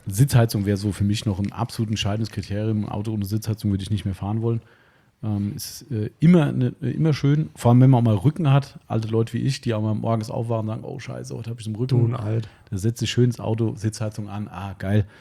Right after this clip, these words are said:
Speaker 1: Äh, das ist schon gut. Ähm, ansonsten, das sind tatsächlich für mich die Basics, die ich, also, mein, klar, jetzt kann man nicht von klein ins Große kommen, eine, eine Servolenkung wollte ich auch nicht mehr ohne haben.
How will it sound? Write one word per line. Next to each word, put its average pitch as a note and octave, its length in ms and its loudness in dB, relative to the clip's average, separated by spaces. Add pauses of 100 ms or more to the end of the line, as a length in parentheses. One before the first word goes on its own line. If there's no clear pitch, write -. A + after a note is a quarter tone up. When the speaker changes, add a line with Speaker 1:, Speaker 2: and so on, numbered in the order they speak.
(420)
Speaker 1:
Äh, G#2 180 -2
das A2+ 140 2
ist - 20 0
schon B2+ 140 4
gut. C#3+ 280 0 (560)
Ähm, B2 420 6 (680)
ansonsten, E3+ 1120 2 (1600)
das B2+ 160 4
sind D3 180 0 (100)
tatsächlich A#2+ 360 -2
für C3+ 100 2
mich D3 200 4
die C#3 100 -6
Basics, C#3+ 720 -4 (160)
die C3 160 -2
ich, - 320 -6 (1400)
also, F2 280 -4
mein, E2+ 140 -10
klar, C#2+ 360 -2
jetzt - 160 -14
kann F2+ 140 -2
man F#2 40 0
nicht E2+ 100 -6
von F2 120 -6
klein F2+ 180 -2
ins F2+ 140 -6
Große G#2+ 260 -4
kommen, G#2+ 240 2
eine, G#2 160 2
eine G2 160 -4
Servolenkung G#2 600 -2
wollte F#2+ 140 -4
ich E2+ 40 -8
auch E2 60 -6
nicht B2 140 0
mehr A#2 120 -2
ohne B2+ 240 4
haben. C3 140 4